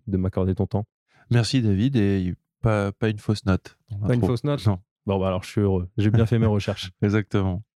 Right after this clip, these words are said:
Speaker 1: Bah alors, euh, moi, j'ai une première question, euh, traditionnelle, euh, pour ce podcast, qui est, euh, quand tu étais enfant, c'était qui ton modèle dans le sport ou ailleurs ?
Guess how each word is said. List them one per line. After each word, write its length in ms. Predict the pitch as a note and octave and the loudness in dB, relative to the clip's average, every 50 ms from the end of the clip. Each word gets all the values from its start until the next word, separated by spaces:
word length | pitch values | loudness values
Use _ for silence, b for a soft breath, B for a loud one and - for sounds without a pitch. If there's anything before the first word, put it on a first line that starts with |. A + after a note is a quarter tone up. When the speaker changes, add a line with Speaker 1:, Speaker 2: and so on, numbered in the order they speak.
| _ _ _ _ _ _ _ | _ _ _ _ _ _ _
Speaker 1:
Bah 100 | - G#2+ | -4 -2
alors, 200 | G#2 A2 A2+ A2+ | 0 0 2 2
euh, 200 | A#2 A2+ A2+ A2 | 2 2 2 2
moi, 180 | A2+ A2+ B2+ C#3+ | 2 2 2 2
j'ai 120 | B2 B2 | 2 2
une 120 | A#2 A2+ G#2 | 2 0 -2
première 420 | - - C3+ B2 B2+ C3 B2+ - | 0 2 2 4 4 2 0 0
question, 540 | - - B2 G#2+ - - C#3 C#3 C#3 C3+ A#2 | 0 0 0 0 2 0 2 2 4 4 2
euh, 80 | G#2+ G2+ | 2 0
traditionnelle, 720 | - - B2+ A#2 A2+ A#2 - - B2 A#2 B2+ C3+ C3 A#2+ | 0 2 0 2 2 0 0 2 2 2 4 2 2 2
euh, 240 | G#2 G2+ G2 G2 | 2 2 0 0
pour 220 | F#2 - - G#2 G2+ | -2 -2 -4 -4 -4
ce 80 | - | -4
podcast, 600 | - - G#2 - - - C3+ D#3 - - - - - b b b b b b _ _ | 0 -2 -2 0 2 0 0 0 0 -4 -16 -20 -20 b b b b b b _ _
qui 260 | - - G#2+ G#2 A2 | -6 -2 2 2 4
est, 160 | A#2+ C#3 D3 C3+ | 4 4 4 2
euh, 440 | G#2+ G2 F#2 F#2+ F#2+ F#2+ F#2+ F#2+ F#2+ F#2 - | 2 2 2 0 0 0 0 0 -2 -2 -2
quand 120 | - B2+ | -2 -2
tu 180 | - - B2 A#2 | 0 0 0 0
étais 180 | A2 - A#2+ | 0 2 0
enfant, 400 | A2 G#2+ G#2 G2+ - A#2 B2+ C#3+ | 0 0 0 -2 -2 -2 -2 -2
c'était 300 | D3+ - - - - G#2 | -2 -4 -6 -4 -2 -4
qui 200 | G2 - - D3+ | -4 -2 -4 -4
ton 140 | - - A2+ | -2 0 0
modèle 600 | G#2+ G#2 G#2 G2 F#2+ A2 A#2 C3 D3 D3 C#3+ B2+ | 0 2 0 2 2 2 2 2 2 0 -2 -2
dans 120 | G2+ G2 G2 | 0 0 0
le 60 | G2 | 0
sport 440 | - - - - A2+ A#2+ C3 C3 A#2+ | -2 -4 -2 2 2 2 2 2 2
ou 120 | G#2 G2 | 2 2
ailleurs ? 260 | F#2+ F#2 F#2 F#2+ G#2+ | 2 2 2 0 -2